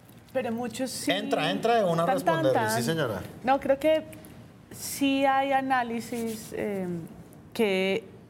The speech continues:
Speaker 1: plantean el escenario de las elecciones locales, eh, ah,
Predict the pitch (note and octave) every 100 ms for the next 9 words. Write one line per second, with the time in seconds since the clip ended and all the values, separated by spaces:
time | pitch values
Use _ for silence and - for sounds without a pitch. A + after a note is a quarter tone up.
0 | - - A3+ G3+ G3 F3 F3 G3 A3+ G#3+
1 | F3 E3+ E3 E3 G3+ G3 G3 F#3 F3 D3
2 | F3 G3 E3+ D3 F3 F#3+ - - - -
3 | - _ _ _ _ _ _ _ _ _
4 | _ _ - B2+ E3+ D#3 C3+ A#2+